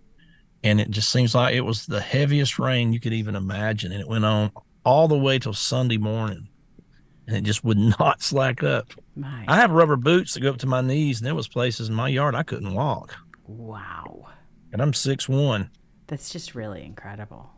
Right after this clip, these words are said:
Speaker 2: It really is. I mean, it, it, you know, a property like that is hard to manage anyway, but with something like that, it's gonna <laughs> take, it takes a
Speaker 1: I, I,
Speaker 2: lot
Speaker 1: I
Speaker 2: of extra
Speaker 1: promise you,
Speaker 2: work.
Speaker 1: in my town, I got the highest, driest property. It didn't get near the house. You can see,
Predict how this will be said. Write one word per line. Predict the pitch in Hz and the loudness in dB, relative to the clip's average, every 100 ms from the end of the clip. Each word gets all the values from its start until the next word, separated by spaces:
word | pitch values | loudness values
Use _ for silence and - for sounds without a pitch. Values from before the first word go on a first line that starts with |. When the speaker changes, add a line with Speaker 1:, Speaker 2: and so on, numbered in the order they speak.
| - | -2
Speaker 2:
It | 180 151 | -2 0
really | 143 151 117 95 | 0 0 -2 -10
is. | 101 107 87 - - | -14 -14 -16 -18 -12
I | 135 | -8
mean, | 123 117 113 - - | -8 -8 -10 -12 -16
it, | - | -16
it, | - 113 | -16 -14
you | 139 | -8
know, | 120 113 | -8 -8
a | - | -6
property | 139 139 139 123 | -4 -2 -4 -6
like | 107 - | -10 -8
that | 120 110 107 | -6 -6 -8
is | 110 - | -14 -8
hard | 117 110 | -6 -6
to | |
manage | 113 113 101 - | -10 -10 -12 -12
anyway, | 120 113 85 104 | -12 -10 -12 -14
but | - | -14
with | - | -14
something | - 143 143 120 | -8 -4 -4 -4
like | 104 120 | -6 -6
that, | 113 104 | -8 -8
it's | 113 | -12
gonna | 143 151 160 | -6 -6 -6
<laughs> | |
take, | - - 208 - - - 311 - - | -8 -2 -2 -2 -12 -10 -10 -8 2
it | 196 | 6
takes | 226 190 - | 8 6 6
a | |
Speaker 1:
I, | 156 | 2
I, | |
Speaker 2:
lot | 151 165 | 4 6
Speaker 1:
I | |
Speaker 2:
of | - | 6
extra | 165 | 8
Speaker 1:
promise | 175 175 139 | 8 6 4
you, | 151 | 2
Speaker 2:
work. | 139 143 - _ - - - | 0 -2 -12 _ -20 -20 -6
Speaker 1:
in | 131 | -2
my | 135 151 | 2 4
town, | 151 156 156 | 4 2 2
I | 151 | 0
got | 143 131 | -2 -2
the | 110 | -4
highest, | 110 120 131 127 - | -4 -2 -2 -4 -4
driest | 117 120 120 - | -4 -2 -6 -6
property. | 123 120 107 | -4 -4 -2
It | 110 | 0
didn't | 151 | 0
get | 139 104 | 0 -2
near | 117 | -4
the | 95 | -4
house. | 98 107 98 110 | -2 -2 -2 -4
You | 107 | -8
can | 107 | -8
see, | 101 110 107 104 | -4 0 2 2